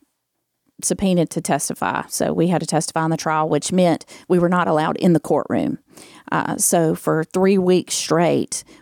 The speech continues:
we had to sit outside the courtroom. Uh, we had to be present. We had to be there. Um, and so, like, I'm, I,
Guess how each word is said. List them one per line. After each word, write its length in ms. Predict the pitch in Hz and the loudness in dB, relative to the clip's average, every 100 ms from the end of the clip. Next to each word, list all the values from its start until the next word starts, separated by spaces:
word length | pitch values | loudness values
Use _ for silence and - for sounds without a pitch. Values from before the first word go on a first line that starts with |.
| - | 0
we 200 | 170 170 | 2 2
had 180 | 170 | 0
to 60 | 151 | 0
sit 280 | - 147 139 - | 0 0 -2 -4
outside 680 | 147 - - 139 117 - - 330 _ _ - | -6 -4 -2 0 -2 -4 -10 -20 _ _ -8
the 80 | 165 | -2
courtroom. 540 | 160 - 123 - 156 _ - - _ - | -2 -2 -2 -4 -8 _ -20 -20 _ -6
Uh, 120 | 147 | -2
we 120 | 165 | -2
had 160 | 165 139 | 0 0
to 80 | 175 | 0
be 100 | 202 | 0
present. 480 | 202 175 180 180 | 2 2 2 0
We 80 | - | -2
had 160 | 147 143 | -4 -2
to 80 | 190 | 0
be 160 | 185 | 2
there. 460 | 185 165 160 165 170 - - - _ - | 2 0 2 0 -2 -10 -20 -20 _ -10
Um, 420 | - - 71 151 - _ _ _ _ - - | -6 -4 -6 -8 -14 _ _ _ _ -20 -6
and 100 | 180 | -2
so, 240 | - 165 - | 2 2 2
like, 140 | 165 - | -4 -2
I'm, 180 | 175 165 - | -2 -2 -4
I, 200 | 151 156 | -4 -4